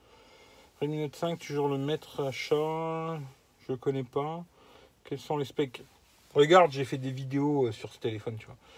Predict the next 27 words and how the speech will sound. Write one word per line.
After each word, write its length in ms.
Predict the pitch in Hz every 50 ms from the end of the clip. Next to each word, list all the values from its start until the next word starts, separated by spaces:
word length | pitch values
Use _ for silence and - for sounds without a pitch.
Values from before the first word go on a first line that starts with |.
| - - - - - - - - _ -
J'en 100 | - 123
ai 60 | 135 135
fait 140 | 113 165
plusieurs, 560 | 147 - - 175 175 160 147 156 165 170 170 156
des 120 | 143 135
vidéos, 460 | 135 135 131 135 139 143 147 147 147
photos, 720 | 139 - - 147 139 135 - - 143 139 139 139 143 143 139
une 60 | 131
journée 300 | 123 135 131 135 135 131
avec, 600 | 127 127 123 120 120 131 139 135 135 135 131 - -
test 240 | 156 143 - -
complet 420 | - - 139 135 123 - 139 139 131
du 140 | 127 123 117
téléphone. 640 | - 120 113 113 107 - - 131 131 135 135 123 - - - - - - - - - - _ _ _ _ -
Regarde, 560 | - 117 131 131 135 151 147 139 135 123 120 110
il 140 | 107 110 117
y 60 | 120
a 60 | 117
tout, 420 | 117 - 156 151 147 143 139 135 -
tout 100 | - 180
sur 200 | - - 156 147
la 100 | 143 135
chaîne, 340 | 117 - - 147 147 147 135
tu 140 | - - 120
cherches, 460 | - - 151 143 143 143 139 - -
euh, 180 | 123 123 117 117
play, 220 | 117 135 135